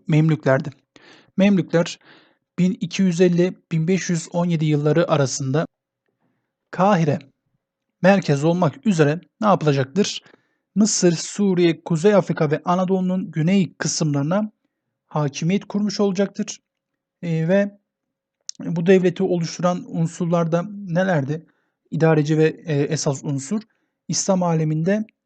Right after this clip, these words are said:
e, Memlük terimiyle karşılık bulan askeri kölelerden oluşmuştur Memlükler. E, değerli arkadaşlar, Kölemen Devleti olarak da bilinir Memlüklerin.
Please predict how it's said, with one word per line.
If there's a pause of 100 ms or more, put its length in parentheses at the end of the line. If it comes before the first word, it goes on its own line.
e,
Memlük
terimiyle
karşılık
bulan
askeri
kölelerden (260)
oluşmuştur (200)
Memlükler. (840)
E,
değerli
arkadaşlar, (100)
Kölemen
Devleti
olarak
da
bilinir
Memlüklerin.